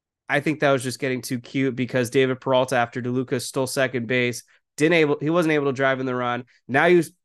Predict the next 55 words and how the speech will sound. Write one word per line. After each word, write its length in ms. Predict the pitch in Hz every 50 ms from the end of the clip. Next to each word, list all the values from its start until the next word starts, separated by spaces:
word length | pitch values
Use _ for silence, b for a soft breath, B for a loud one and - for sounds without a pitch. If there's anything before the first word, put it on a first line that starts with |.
| _ -
lose 280 | 147 143 147 143 131
J 160 | - 147 139 139
D 80 | 139
Martinez 440 | 131 131 127 123 - 135 131 127 120
for 140 | - 127 120
the 80 | 120
rest 240 | 117 117 117 - -
of 60 | 120
the 60 | 120 123
game, 180 | 120 120 120
and 100 | 117 123
you 60 | 123
kinda 220 | - 170 170 175 165
had 180 | 160 156 147
to 60 | 135 127
figure 300 | - 147 139 135 135 131
that 160 | 127 123 120
the 80 | -
Dodgers 540 | 123 120 135 127 127 131 131 131 127 127 123 - _ _ _ _ _
weren't 260 | - 143 160 160 156
gonna 380 | 160 165 156 147 139 135 127 110
walk 380 | 120 117 135 135 135 139 - -
it 80 | 135 131
off 240 | 131 127 127 123 -
with 240 | 131 127 120 - _
Ryan 320 | 131 127 131 131 131 127
Pressly 440 | 123 - 135 127 123 - - 127 123
coming 260 | - 127 123 123 120
into 180 | 123 117 117 -
the 80 | 123 120
game. 360 | 117 120 120 120 120 117 120 b b b _ _ _ _ _
That 180 | 156 151 151 -
one 140 | 147 151 156
of 60 | 143
the 60 | 131
best 220 | 120 139 135 135
closers 380 | - - 139 135 127 123 120 120
in 80 | 120 113
baseball. 380 | 120 120 117 - - 123 117
He 140 | 113 131 139
gave 200 | 139 139 131 123
them 140 | 131 120 117
two 200 | - - 139 127
great 240 | 127 131 123 120 117
innings, 440 | 113 117 117 117 113 113 110 - B B B B B B
and 160 | - 120 127
then 80 | 135 135
they 100 | 131 131
had 180 | 139 139 139
that 100 | 135 135
opportunity 480 | 135 131 127 131 123 - - 143 143 139
there 200 | 123 131 127 127
in 80 | 123 123
the 100 | 120 120
eleventh, 460 | 117 123 123 123 120 123 123 117